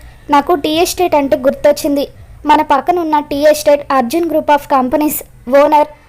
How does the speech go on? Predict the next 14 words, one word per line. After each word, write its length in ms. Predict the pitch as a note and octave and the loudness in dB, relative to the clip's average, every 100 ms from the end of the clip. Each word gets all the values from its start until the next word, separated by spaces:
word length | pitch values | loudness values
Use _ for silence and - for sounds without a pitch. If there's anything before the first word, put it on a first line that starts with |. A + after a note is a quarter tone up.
| - | -4
అర్జున్ 360 | C4+ A3+ D4+ F4 | -2 0 -2 2
గారిదే 380 | D#4 C#4 C4 C#4+ | 2 2 2 0
కదా" 220 | C#4 C#4 | 0 -2
అని 120 | C#4 C#4+ | -2 -2
చెప్పి 220 | C4+ D4 | -2 -2
అంటూ 340 | - A#3+ B3 C#4+ | -4 -4 -2 -2
ఉంటే, 260 | B3+ C4+ C#4 C#4 - _ C#4 | 2 2 0 -2 -20 _ 0
"అవును, 260 | C#4+ E4 C4 | 2 2 -2
నీకెలా 300 | C#4+ F#4+ E4+ | -4 -2 -2
తెలుసు?" 340 | E4 C4+ B3 D4+ | 0 -2 -2 -4
అని 100 | C4+ | -2
చెప్పి 240 | C4 B3 C#4 | -4 -4 -4
మిత్ర 360 | B3 B3 D4 | -4 -4 0
అంటాడు. 420 | C#4 C4 C4+ C4 | 0 0 2 2